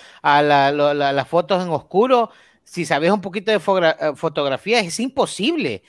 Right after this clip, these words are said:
tomarte esa foto en una cámara profesional. Tenés que llevar tripié, tenés que, am, es un, es un relajo tomar una foto de noche. Y el teléfono te lo hace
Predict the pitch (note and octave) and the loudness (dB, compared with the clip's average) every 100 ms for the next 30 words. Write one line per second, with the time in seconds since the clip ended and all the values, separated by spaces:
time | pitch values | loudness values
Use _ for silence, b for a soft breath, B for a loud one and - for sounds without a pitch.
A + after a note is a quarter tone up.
0 | b _ F3 E3+ D#3+ E3+ D#3+ D#3+ F3+ E3+ | b _ 0 2 2 -2 0 0 2 2
1 | D#3+ E3 D#3+ E3 D#3 D3+ D3 C3 C3+ D#3+ | 0 -2 0 0 0 0 -2 -8 -10 -6
2 | D#3 C3+ D3 C#3+ D3+ C#3 - D3 D3+ B3 | -4 -2 -6 -2 0 0 -2 -6 -2 2
3 | A#3+ A3+ F3+ F3+ E3+ D3+ D#3+ D3 B B | 4 4 4 0 -2 0 0 0 B B
4 | B C#3+ D3 C#3 C3+ C3 C3+ - _ _ | B 4 4 6 4 0 -6 -18 _ _
5 | A3+ G#3 F#3 - A3 G#3+ F3 E3 F3+ E3 | -2 0 -2 -4 -2 0 0 2 2 2
6 | D#3 C#3+ D#3 D#3 C#3 E3+ D#3 C#3+ C3+ F#3 | -2 -2 -2 -4 -2 -4 -2 -4 -2 -4
7 | D#3+ B2+ b b b b - G3+ F#3 D3 | -4 -10 b b b b 0 4 4 4
8 | D#3 D3+ F3 A3+ G#3+ F3+ F3+ A#3 B3+ | 2 2 0 -2 0 2 2 2 -2